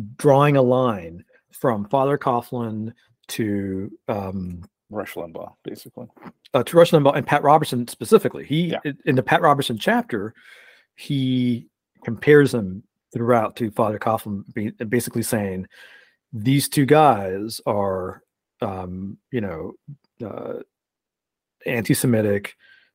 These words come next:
Speaker 1: demagogues with a broadcasting platform who are swaying the, you know, dumb populace," right?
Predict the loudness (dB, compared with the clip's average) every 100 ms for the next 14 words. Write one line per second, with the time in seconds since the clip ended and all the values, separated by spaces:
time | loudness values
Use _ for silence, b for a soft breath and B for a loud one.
0 | _ -2 0 0 -2 -2 -4 -8 -14 -14
1 | -8 -2 -2 -2 -10 -20 _ -2 4 4
2 | 2 -2 -6 -6 -10 -8 -8 -8 -12 -12
3 | -18 _ _ _ _ _ _ -4 -4 -2
4 | -2 -2 -2 -6 -2 0 0 -2 -6 -8
5 | -12 _ -8 -6 -4 -6 -8 -14 _ _
6 | _ _ _ _ _ _ _ -4 -4 -4
7 | -12 _ -20 -20 _ -14 -12 -10 -12 -2
8 | 2 2 0 -6 -12 _ _ _ -6 -6
9 | -6 -12 -6 -4